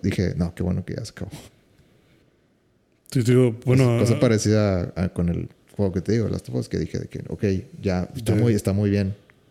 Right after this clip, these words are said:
Speaker 1: Ya, qué bueno que ya acabe".
Speaker 2: Sí, ya, acábalo. Sí, te digo, a, a mí justo eso es lo que me gustó de esto. <laughs>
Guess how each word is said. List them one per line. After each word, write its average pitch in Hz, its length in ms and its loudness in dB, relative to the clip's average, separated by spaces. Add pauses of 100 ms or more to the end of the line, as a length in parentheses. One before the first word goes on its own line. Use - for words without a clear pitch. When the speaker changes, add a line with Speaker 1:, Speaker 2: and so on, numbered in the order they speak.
(120)
Speaker 1:
Ya, 90 380 -2 (240)
qué - 80 -4
bueno 90 160 -2
que 92 60 -2
ya 90 60 -2
acabe". 90 300 -4 (400)
Speaker 2:
Sí, - 220 -4
ya, 98 260 -2
acábalo. 101 400 -2 (1600)
Sí, 117 100 -6
te 131 80 4
digo, 120 380 2
a, 104 260 -4
a 107 40 -2
mí 113 200 2
justo 143 400 2
eso 139 180 2
es 139 60 2
lo 143 140 4
que 123 100 0
me 110 180 2
gustó 101 420 -2
de 107 100 0
esto. - 220 -12
<laughs> - 60 -18